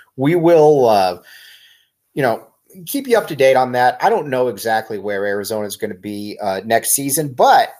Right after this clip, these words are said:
if you look at their schedule, it's a pretty opportunistic schedule right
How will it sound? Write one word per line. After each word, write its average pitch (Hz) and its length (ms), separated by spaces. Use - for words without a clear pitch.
if - 140
you 202 100
look 294 220
at - 120
their 226 120
schedule, 90 800
it's 175 160
a 233 60
pretty 285 1040
opportunistic 147 1200
schedule 87 640
right 85 240